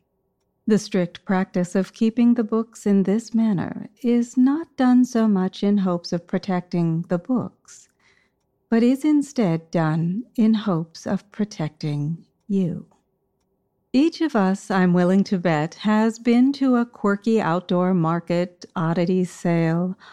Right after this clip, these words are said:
or fun shop decked out for fall or Halloween, or perhaps a Renaissance festival. In such places, you can often find polished stones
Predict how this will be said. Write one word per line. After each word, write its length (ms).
or 320
fun 380
shop 500
decked 320
out 260
for 160
fall 500
or 60
Halloween, 760
or 140
perhaps 560
a 100
Renaissance 640
festival. 720
In 200
such 320
places, 540
you 80
can 340
often 480
find 560
polished 560
stones 600